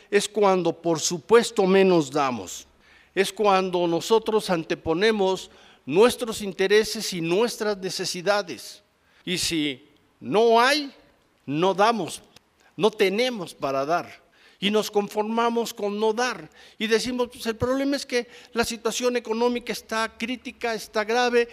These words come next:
no tengo para dar", y simple y sencillamente no damos.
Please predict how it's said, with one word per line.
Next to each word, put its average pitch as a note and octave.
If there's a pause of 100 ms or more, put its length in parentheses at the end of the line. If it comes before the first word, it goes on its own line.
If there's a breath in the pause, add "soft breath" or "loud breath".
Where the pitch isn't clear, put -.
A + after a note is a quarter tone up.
(260 loud breath)
no A3+
tengo A#3
para G#3+
dar", A#3+
y A3
simple A3
y -
sencillamente G3 (360 loud breath)
no F3
damos. G#2+